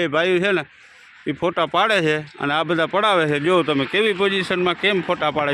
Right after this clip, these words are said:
જોઈ લ્યો તમે. જોઈ લ્યો મસ્ત મસ્ત ફૂડજાળ છે ને એમાં વળી ફોટા પાડે છે અને એવું હાલે છે બધું, ફોટોશૂટ થાય છે. તો બધા મિત્રો છે ને આમનામ અમારો ફોટોશૂટ ને શૂટિંગ ને વ્લોગ ને બધું બને છે.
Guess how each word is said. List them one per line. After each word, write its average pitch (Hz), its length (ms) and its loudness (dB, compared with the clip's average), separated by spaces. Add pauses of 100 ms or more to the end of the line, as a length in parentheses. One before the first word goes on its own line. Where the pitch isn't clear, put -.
જોઈ 151 200 2
લ્યો 117 180 -2
તમે. 113 180 -4 (1700)
જોઈ 170 180 0
લ્યો 151 140 0
મસ્ત 185 320 0
મસ્ત 190 320 0 (120)
ફૂડજાળ 190 680 0
છે 202 100 2 (100)
ને 190 180 0
એમાં 175 200 0
વળી 170 300 -2
ફોટા 190 300 0
પાડે 151 340 0
છે 175 80 0 (680)
અને 147 220 0
એવું 170 240 2
હાલે 208 280 2
છે 160 140 -2
બધું, 147 320 0 (440)
ફોટોશૂટ 170 600 -2
થાય 208 240 0
છે. 165 180 0 (580)
તો 156 120 -2 (300)
બધા 180 300 0
મિત્રો 190 420 -2
છે 208 100 -2
ને 180 120 -4 (340)
આમનામ 170 400 -2
અમારો 175 320 -2
ફોટોશૂટ 175 600 -8
ને 156 120 -10
શૂટિંગ 175 480 -10
ને 147 60 -8
વ્લોગ 170 400 -6
ને 156 80 -12
બધું 156 280 -12
બને 202 240 -4
છે. 160 140 -6